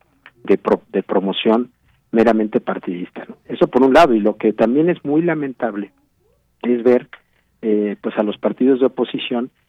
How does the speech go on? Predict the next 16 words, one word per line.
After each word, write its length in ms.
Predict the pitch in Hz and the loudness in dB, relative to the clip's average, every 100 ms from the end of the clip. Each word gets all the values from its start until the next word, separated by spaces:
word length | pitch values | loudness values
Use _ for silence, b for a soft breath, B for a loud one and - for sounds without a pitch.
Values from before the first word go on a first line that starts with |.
| _ _ - | _ _ 0
llamando 460 | 117 113 127 120 110 | 2 4 2 2 0
a 40 | |
no 200 | 110 117 | 2 0
votar 540 | 117 101 - 98 - - _ - | 0 -2 0 -2 -2 -10 _ -12
en 120 | 98 | -10
un 100 | 98 | -8
proceso, 440 | - 113 - - - | -10 -12 -14 -16 -12
¿no? 80 | 117 | -6
Eso 140 | - | -4
también 320 | - 110 113 | 0 2 2
a 60 | 113 | 0
mí 100 | 107 | -2
me 100 | 110 | -4
parece 360 | 110 104 - - | -4 -8 -8 -10
que 160 | |
es 60 | - | -10